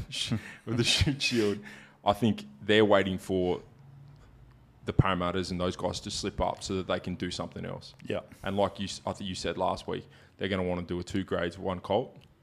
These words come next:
Speaker 1: I think that's what they're waiting for. So I think they're waiting for the guys to slip up on the participation
Speaker 2: I, I
Speaker 1: agreement.
Speaker 2: think that's gonna happen in the next couple of years.
Speaker 1: I think it will as well. I don't think, I'm not saying that's necessarily a great outcome for the clubs.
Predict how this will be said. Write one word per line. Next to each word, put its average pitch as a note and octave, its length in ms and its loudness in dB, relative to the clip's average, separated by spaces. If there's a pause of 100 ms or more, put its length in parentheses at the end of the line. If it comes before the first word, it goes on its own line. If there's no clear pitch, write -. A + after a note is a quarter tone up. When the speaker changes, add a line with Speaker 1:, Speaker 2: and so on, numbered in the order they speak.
(540)
Speaker 1:
I - 40 -2
think G2 160 0
that's F#2 180 -2
what E2+ 100 -2
they're E2+ 160 -2
waiting F2+ 220 -4
for. F2+ 200 -10
So F#2+ 120 0
I F#2 40 0
think G2 180 -4
they're F#2+ 120 0
waiting F2+ 240 -2
for F#2 160 -6 (260)
the G#2 80 -4
guys F2+ 320 -4
to - 100 -10
slip - 240 -4
up F#2+ 180 -4
on F#2+ 80 -2
the F#2 60 -4
participation F#2 720 -4
Speaker 2:
I, G#2 40 0
I G#2+ 40 4
Speaker 1:
agreement. - 120 -2
Speaker 2:
think G#2+ 180 -2
that's - 240 -2
gonna F2+ 180 -6
happen E2 480 -10
in F2+ 80 -12
the F2 80 -10
next E2 200 -10
couple - 300 -14
of - 40 -14
years. D2 100 -14
Speaker 1:
I D3+ 60 2
think - 180 -4
it F#2 40 -4
will F#2 180 -4
as F2 100 -8
well. F#2+ 300 -2
I G2 120 4
don't F#2+ 140 -2
think, F#2+ 200 -8 (120)
I'm F#2+ 280 0
not F#2 240 -2
saying F2+ 200 -2
that's F2 220 -6
necessarily F#2 400 -6
a - 40 -8
great F#2 300 -2
outcome F#2 300 -6
for G2 420 -8 (400)
the G2 80 -6
clubs. B2+ 540 0